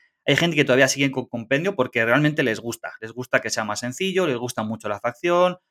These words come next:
les gusta mucho la estética de sus miniaturas y sí o sí quieren jugarla. Y la verdad, por ejemplo, tenemos a, a, a otro Alejandro, el tercer Alejandro que se menciona hoy, <laughs> que es el top, top, top con, con Tiránidos y le va muy bien, ¿no? O sea, va dos torneos seguidos que hace top dos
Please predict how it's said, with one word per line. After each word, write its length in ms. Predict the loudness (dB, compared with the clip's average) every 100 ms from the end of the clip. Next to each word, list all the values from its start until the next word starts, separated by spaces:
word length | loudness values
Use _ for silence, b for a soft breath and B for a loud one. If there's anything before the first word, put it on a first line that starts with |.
| _ _ _ _
les 120 | -2
gusta 280 | 0 2 4
mucho 280 | 4 4 2
la 100 | 0
estética 360 | 0 0 0
de 80 | 0
sus 120 | -4
miniaturas 580 | -4 -2 0 2 2 2
y 80 | 0
sí 180 | 2 2
o 60 |
sí 100 | 2
quieren 220 | -2 -4
jugarla. 440 | 0 2 4 2 -2
Y 80 | -2
la 80 | 0
verdad, 240 | 2 2
por 80 | 2
ejemplo, 160 | 0 0
tenemos 320 | 2 0 2
a, 280 | 6 6 4
a, 440 | 2 0 0 -2
a 140 | 0 4
otro 220 | 6 6
Alejandro, 400 | 4 0 -4 -4
el 100 | -8
tercer 240 | -12 -4
Alejandro 640 | -2 -2 -4 -2 -4 -6 -12
que 80 | -16
se 120 | -10
menciona 320 | -8 -4 -2
hoy, 180 | -2 -4 -12
<laughs> 760 | -6 -6 -8 -20 -20 _ _
que 400 | 4 6 6 6
es 240 | 6 4 2
el 340 | -2 0 -2 8
top, 300 | 8 8 4
top, 240 | 4 4
top 280 | 6 6 6
con, 580 | 4 6 6 4 0 -6 -10 _ _ _ _
con 200 | 2 4
Tiránidos 520 | 6 6 6 4 4
y 40 | 4
le 80 |
va 120 | 6 6
muy 140 | 6
bien, 220 | 6 6
¿no? 160 | 6 2
O 40 |
sea, 300 | 4 6 8
va 240 | 8 8 8
dos 200 | 6 4
torneos 300 | 4 4 2
seguidos 420 | 2 2 2 2
que 100 | 2
hace 380 | 2 4 4 4
top 300 | 4 0 6
dos 340 | 6 6 0